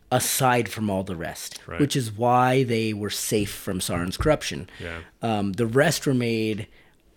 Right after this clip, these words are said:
Speaker 1: I don't know if they were made with Sauron's help or with his corruption involved or something, but they were made another way. Um,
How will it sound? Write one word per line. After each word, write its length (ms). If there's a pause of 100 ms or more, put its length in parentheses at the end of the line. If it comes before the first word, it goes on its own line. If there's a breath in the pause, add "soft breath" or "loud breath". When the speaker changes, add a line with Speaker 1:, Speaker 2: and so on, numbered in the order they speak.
(140)
Speaker 1:
I 40
don't 140
know 100
if 100
they 100
were 120
made 200
with 100
Sauron's 380
help 340
or 140
with 140
his 220
corruption 680
involved 760
or 80
something, 500 (220 loud breath)
but 120
they 80
were 100
made 340
another 300
way. 560 (400 loud breath)
Um, 580